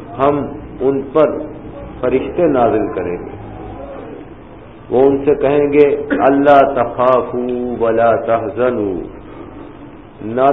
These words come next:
تو تم خوف زدہ ہو جاؤ، نہ غم کرو۔ اللہ تخافوا ولا تحزنوا وابشروا بالجنة التي كنتم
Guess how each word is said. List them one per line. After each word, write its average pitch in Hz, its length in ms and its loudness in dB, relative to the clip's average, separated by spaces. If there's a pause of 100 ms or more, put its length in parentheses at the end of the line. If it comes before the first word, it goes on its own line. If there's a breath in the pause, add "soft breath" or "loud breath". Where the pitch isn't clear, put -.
تو 135 80 2 (160)
تم 143 240 2 (460)
خوف 143 300 6 (1160)
زدہ 139 360 6
ہو 131 120 8
جاؤ، 113 360 4 (340)
نہ 143 100 -2
غم 110 460 0 (120)
کرو۔ 85 220 -6 (1300)
اللہ 143 500 6 (160)
تخافوا 143 720 2
ولا 135 360 4
تحزنوا 131 840 2 (300)
وابشروا 151 960 4
بالجنة 123 880 0
التي 110 540 -2 (120)
كنتم 104 840 -6